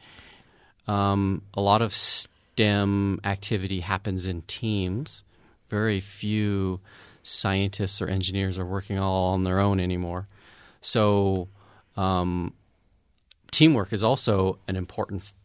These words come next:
stem skill. Being creative and coming up with solutions that no one has thought of, obviously, is also important for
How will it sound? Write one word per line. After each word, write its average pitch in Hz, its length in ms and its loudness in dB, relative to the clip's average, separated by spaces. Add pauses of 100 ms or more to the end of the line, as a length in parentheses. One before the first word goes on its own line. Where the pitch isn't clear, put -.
stem 98 600 0
skill. 98 800 2 (920)
Being 113 240 4
creative 107 1120 2 (400)
and 101 120 -6
coming 107 260 2
up 98 120 -2
with 92 220 -6
solutions 98 800 0
that 90 220 -4 (480)
no 92 160 -2
one 90 100 -2
has 87 160 -4
thought 117 220 6
of, 95 240 0 (300)
obviously, 92 640 -6 (520)
is 98 160 -6
also 90 680 -2 (600)
important 92 680 -8
for 90 380 -8